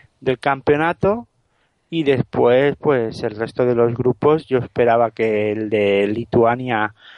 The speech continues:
pues, estuviera algo menos, fíjate, todo lo contrario que el del grupo A, ¿no? Algo más finiquitado, no es así, y bueno, y en el del grupo,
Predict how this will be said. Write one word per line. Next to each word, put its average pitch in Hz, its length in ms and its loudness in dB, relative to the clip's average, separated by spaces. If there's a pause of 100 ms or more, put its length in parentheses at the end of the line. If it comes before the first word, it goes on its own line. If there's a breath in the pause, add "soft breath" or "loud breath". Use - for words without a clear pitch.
(320 loud breath)
pues, 101 960 0
estuviera 117 680 2
algo 117 300 0
menos, 113 580 -2 (100)
fíjate, 135 560 -2
todo 131 380 4
lo 127 120 2
contrario 123 520 0
que 123 120 -6
el 113 100 -6
del 113 160 -2
grupo 123 340 -2
A, 156 140 -4
¿no? 139 160 -8 (180)
Algo 120 400 2
más 120 340 -2
finiquitado, 143 800 -2 (520 loud breath)
no 135 180 0
es 139 160 -2
así, 156 460 -4
y 131 40 -8
bueno, 135 280 -2
y 120 120 -4
en 113 220 -4
el 113 180 -10
del 110 220 -6
grupo, 120 840 2